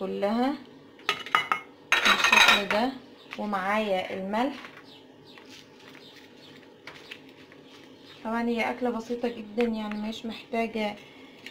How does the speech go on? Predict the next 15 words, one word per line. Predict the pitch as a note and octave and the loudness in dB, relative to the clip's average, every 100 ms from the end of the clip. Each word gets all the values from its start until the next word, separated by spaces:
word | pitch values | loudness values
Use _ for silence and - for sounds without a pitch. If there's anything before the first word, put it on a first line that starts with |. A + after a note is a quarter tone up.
| - - - - - - | -18 -20 -20 -20 -10 -2
اي | A3+ A#3+ A3 | 0 0 -2
حاجة، | G#3+ A3+ A3 G#3+ C4 C4+ - - - - - | -4 -4 -2 2 2 0 -6 -4 -4 -4 -6
ومدخلين | G#3+ A3+ A3+ - A3 - A#3 | -2 0 0 -4 -6 -2 -2
فيها | B3 A#3+ A#3+ A#3 A3+ - | -2 2 2 2 -2 -2
كل | A#3+ A#3 | 0 -2
الخضار، | A3 - - A3 B3 | -4 -6 -2 2 4
واللي | B3 A#3+ A#3+ | 4 4 2
يقدر | B3 A#3 A3 | 2 0 -2
يحط | A3 A#3+ A#3+ A#3+ | -4 -6 -8 -8
خضار | G#3+ A3 A3+ | -4 -2 -2
بزيادة | G#3+ G3 G3 G3+ G3+ B3+ - - - - - - - - | -4 -8 -4 -4 -2 -4 0 0 0 -10 -18 -16 -18 -4
طبعًا، | A#3 A3 G#3+ G#3 G#3+ G#3 | -2 0 0 0 -2 -2
آه، | G3+ G3+ G3 G3 - - - | -2 -2 -2 -8 -18 -18 -10
بالشكل | G#3 - A#3 A3+ A3 | -8 -4 -4 -4 -4
ده. | G#3 A3+ | -2 0